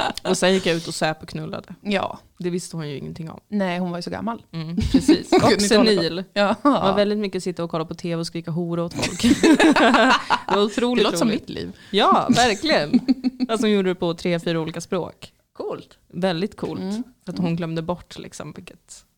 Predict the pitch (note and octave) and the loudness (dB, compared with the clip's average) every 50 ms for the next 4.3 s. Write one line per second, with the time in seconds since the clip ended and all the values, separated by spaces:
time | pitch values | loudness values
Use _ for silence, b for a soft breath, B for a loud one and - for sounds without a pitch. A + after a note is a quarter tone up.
0 | _ _ _ - B3 - C4 A3 E3+ D#3+ A3 G#3+ D#3 D#3+ G3 G3+ G3 G3+ A3 A3+ | _ _ _ -14 -8 -6 -4 -2 -2 0 0 0 0 0 0 0 0 -2 -4 -4
1 | A3+ F#3 D#3+ D3+ F#3+ F#3+ - _ _ _ - E3+ E3+ E3 E3+ F3 - - A3 A3+ | -4 -4 -4 -4 -6 -8 -10 _ _ _ -8 -6 -6 -6 -6 -10 -8 -8 -10 -10
2 | - - G3 F#3 F3+ F3 F3 F3 - - F3 F3 F3 F3+ F3+ b b b b b | -6 -4 -4 -4 -4 -6 -8 -10 -8 -6 -6 -4 -4 -6 -8 b b b b b
3 | b b b b - F3 F3 F3 F3 E3+ E3 E3 E3 E3 - D#3+ D#3+ - - - | b b b b -10 -8 -6 -6 -4 -6 -6 -6 -8 -6 -8 -8 -8 -8 -12 -10
4 | - D#3 D#3 D#3 E3 | -8 -8 -8 -8 -10